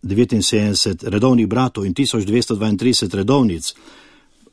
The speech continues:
bogoslovje za škofijske duhovnike, redovniki imajo tri semenišča. In potem katoliški vzgojni sistem, skoraj vsaka župnija ima še več, eh, kot vsaka župnija. Tristo trideset katoliških šol je v naši škofiji,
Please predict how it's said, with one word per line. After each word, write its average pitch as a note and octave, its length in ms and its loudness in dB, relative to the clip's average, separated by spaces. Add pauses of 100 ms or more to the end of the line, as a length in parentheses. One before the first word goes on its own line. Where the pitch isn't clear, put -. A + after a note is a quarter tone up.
bogoslovje G#2+ 760 2 (400)
za G#2+ 100 -10
škofijske B2 460 0
duhovnike, F#2+ 520 -4
redovniki A2+ 460 2
imajo A2 240 2
tri A#2+ 180 0
semenišča. A2+ 680 0 (920)
In A2 180 2
potem A2+ 260 0
katoliški B2 440 0
vzgojni A2+ 340 2
sistem, A2+ 420 0
skoraj G#2 200 -2
vsaka A2+ 260 0
župnija A2+ 460 2
ima A2 480 0
še - 140 -4
več, C3 360 -2
eh, F2+ 220 -4
kot - 200 -10
vsaka F#2 220 -4
župnija. F#2 480 -2 (220)
Tristo C3+ 320 2
trideset C3 360 0
katoliških A#2+ 460 0
šol D#3+ 260 2
je A#2 60 2
v G2 60 -2
naši F#2 240 -6
škofiji, E2+ 480 -6